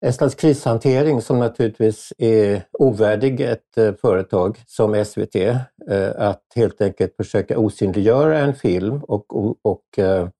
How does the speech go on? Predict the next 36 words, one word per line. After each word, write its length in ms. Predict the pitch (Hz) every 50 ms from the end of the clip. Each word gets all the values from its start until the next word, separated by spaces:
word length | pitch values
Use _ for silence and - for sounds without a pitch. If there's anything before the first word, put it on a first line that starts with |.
| -
vägra 460 | 110 113 127 113 104 92 - 104 101
ha 140 | 92 104 101
kontakt 640 | 95 - 107 98 - - 135 139 - - - _ -
med 400 | 117 110 104 98 90 92 101 - -
upphovsmän. 760 | 123 110 - - 110 98 - - 135 135 143 147 147 147 147
Eller 560 | - 143 127 127 117 123 117 113 110 98 101 - -
till 100 | - 117
exempel, 380 | 110 - - 117 104 - 113
det 80 | 104 104
var 160 | 110 113 107
ett 120 | 107 107 123
öppet 280 | 110 - - 113 101
brev 460 | 101 92 123 147 120 127 135 143 139
ställt 520 | 135 - - - 139 120 117 113 104 - _
till 240 | - 127 110 107 117
S 160 | 113 107 - -
V 80 | 117
T:s 300 | 110 - 113 98 - -
ledning 500 | 120 113 107 104 92 90 98 101 98 98 - _
för 280 | - 98 95 95 90 - _ - 107
ett 100 | - _
par 160 | - 110 104
år 180 | 107 95 101
sedan, 440 | 101 - - 104 92 98 120 139 147 147 - _ - - _ -
eh, 220 | 101 101 98 95
som 240 | 98 - - 113 107
undertecknades 840 | 107 104 101 98 - 104 95 - _ - 101 95 92 92 - - -
av, 180 | 104 98 101
tror 220 | 98 - - 107 98
jag, 100 | 95 -
tvåtusenfemhundra 1200 | - - 110 104 - 117 - - 104 - - 104 95 92 98 104 101 98 90 98 101 101 98 101 - _ _ _ _ -
människor 560 | 110 104 98 98 98 - - - 104 104 113
i 100 | 110 98
Sverige 460 | - - 131 113 107 101 104 104 107
och 240 | 101 98 - - -
Europa, 520 | 107 202 196 - - _ - 92 104 107